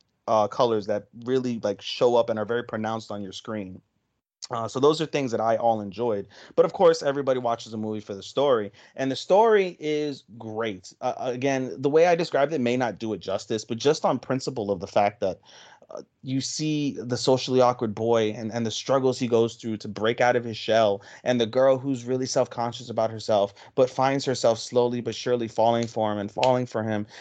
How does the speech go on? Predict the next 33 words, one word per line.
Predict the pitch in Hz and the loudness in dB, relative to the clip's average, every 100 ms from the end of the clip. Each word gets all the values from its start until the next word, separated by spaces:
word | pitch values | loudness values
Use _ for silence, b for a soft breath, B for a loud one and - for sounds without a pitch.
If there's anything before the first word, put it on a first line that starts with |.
| B | B
And | 127 | 2
then | 135 | 4
you | 135 | 2
see | 135 151 | 0 2
the | 135 | 4
moments | 123 127 127 117 | 6 4 2 -2
where | 120 117 110 98 | 0 2 2 0
there's | 117 113 | -2 -2
disappointment | 110 127 123 - 135 135 123 | -2 0 -2 0 0 0 -2
between | 120 - 147 143 | -6 -4 -4 -2
the | 127 | -4
two, | - 107 101 B B - | -4 -4 -6 B B -2
um, | 117 110 | 2 4
misunderstandings | 120 127 135 127 - 123 127 127 117 104 | 2 2 0 0 0 2 2 2 0 -2
and | 113 | -4
miscommunications | 113 135 123 110 123 120 123 110 | -2 -2 -2 0 0 0 -4 2
that | 110 92 | 2 2
lead | 117 123 123 | 0 -2 -4
to | 117 | -8
really | 120 123 131 | -2 -2 -2
sad | 120 - - 117 113 113 | -4 -2 2 6 6 4
moments | 110 107 104 | 2 2 -2
where | - | -6
you | 113 | -10
see | 110 113 | -8 -8
both | 101 110 117 | 0 0 0
of | 107 | -2
them | 107 | -4
just | 104 - | -4 -10
cry | - 113 110 113 | 0 4 6 4
and | 107 | 0
be | 107 | 0
upset. | 101 - 110 107 104 | -2 0 2 2 0